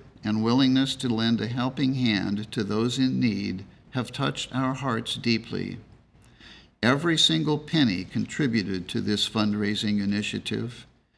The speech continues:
has made a significant difference in the lives of these families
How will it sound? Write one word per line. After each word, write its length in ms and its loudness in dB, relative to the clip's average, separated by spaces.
has 220 4
made 180 6
a 80 4
significant 800 0
difference 480 -4
in 140 0
the 60 0
lives 560 -2
of 160 -4
these 200 -2
families 760 -2